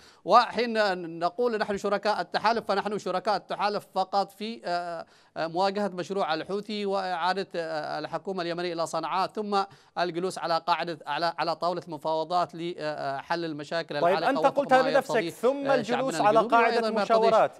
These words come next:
Speaker 2: يعني إعادة، أنت قلت الآن ب-، بلسانك، بعظمة لسانك، ال-، إعادة الحكومة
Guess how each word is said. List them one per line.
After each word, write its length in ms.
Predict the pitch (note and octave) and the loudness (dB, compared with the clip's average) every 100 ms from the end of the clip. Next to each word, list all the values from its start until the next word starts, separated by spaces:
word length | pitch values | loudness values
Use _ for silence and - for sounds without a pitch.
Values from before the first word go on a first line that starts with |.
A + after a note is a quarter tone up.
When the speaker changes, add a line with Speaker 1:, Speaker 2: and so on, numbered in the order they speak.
| - | 0
Speaker 2:
يعني 360 | D3+ F3 C#3+ | 0 2 4
إعادة، 420 | F3 G3+ B3+ B3 - - _ _ - | 6 6 6 2 -4 -10 _ _ 0
أنت 220 | G#3+ G#3+ | 2 2
قلت 320 | A3 A#3+ A3 | 2 2 4
الآن 580 | A3 G3+ G3 F#3+ E3 C3 - _ C#3 | 4 6 4 6 2 -4 -16 _ -18
ب-، 440 | D3 C3+ D#3+ D#3 | -10 -2 -2 0
بلسانك، 680 | E3+ F3 - G3+ F3 D3+ E3+ - | -2 -2 4 6 6 2 -2 4
بعظمة 380 | E3+ G3 G3+ F#3+ | 4 4 2 0
لسانك، 560 | E3+ - D#3 E3+ G3+ - _ _ _ - | -4 -2 0 0 -4 -10 _ _ _ -2
ال-، 560 | E3+ F#3+ - - - D#3 | 0 0 -6 -8 2 4
إعادة 440 | C#3+ G#3 A3+ G#3+ F#3+ | 8 8 6 4 2
الحكومة 840 | E3 E3 D3+ G3+ G#3 F3 C#3 | -2 -2 -2 0 2 4 2